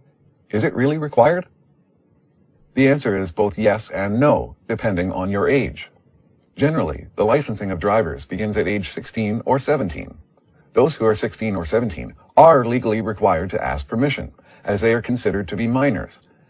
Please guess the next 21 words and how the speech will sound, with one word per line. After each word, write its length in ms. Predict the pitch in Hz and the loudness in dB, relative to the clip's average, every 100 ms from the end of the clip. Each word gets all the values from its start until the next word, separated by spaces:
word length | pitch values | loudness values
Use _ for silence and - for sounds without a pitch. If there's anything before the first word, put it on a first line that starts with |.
| _ - | _ -8
and 260 | 107 107 - | -6 -6 -6
not 440 | - 131 135 90 - _ - | 0 4 2 0 -12 _ 2
fully 240 | 123 104 | 4 4
functioning 560 | 95 117 - 101 95 95 | 0 -2 -2 -4 -4 -2
members 380 | 101 98 101 | -2 -2 -2
of 200 | - 98 | -2 -2
the 80 | 104 | 0
public. 440 | 110 139 69 - - _ _ _ | 4 4 2 -8 -14 _ _ _
Those 280 | - 151 156 | 2 2 2
who 80 | 127 | 0
are 160 | 107 104 | 2 2
the 120 | 92 | 0
age 200 | 123 110 | -2 -2
of 100 | 90 | -2
eighteen 420 | 107 - 127 220 | -2 0 0 0
or 180 | 104 95 | 0 0
above 420 | 85 135 73 64 - _ - | 2 2 0 -4 -14 _ -4
need 240 | 131 165 | -2 0
no 180 | 123 110 | 0 0
such 300 | 107 110 - | 4 2 2
permission, 480 | 117 127 156 104 | -4 -4 -4 -8